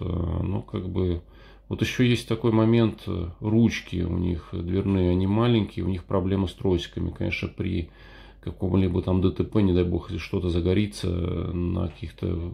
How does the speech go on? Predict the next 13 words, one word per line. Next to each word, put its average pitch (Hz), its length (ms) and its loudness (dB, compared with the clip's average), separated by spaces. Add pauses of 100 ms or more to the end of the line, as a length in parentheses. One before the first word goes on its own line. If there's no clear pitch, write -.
(120)
резких 98 600 2 (460)
движениях 92 640 2
и 95 60 2
эмоциях, 95 460 0
это 87 140 -2
можно 90 500 0
вывести 90 560 -2
из 85 60 -6
строя, 98 360 2
просто, 87 420 -8
ну, 87 260 -4
как 82 100 -10
бы 80 220 -6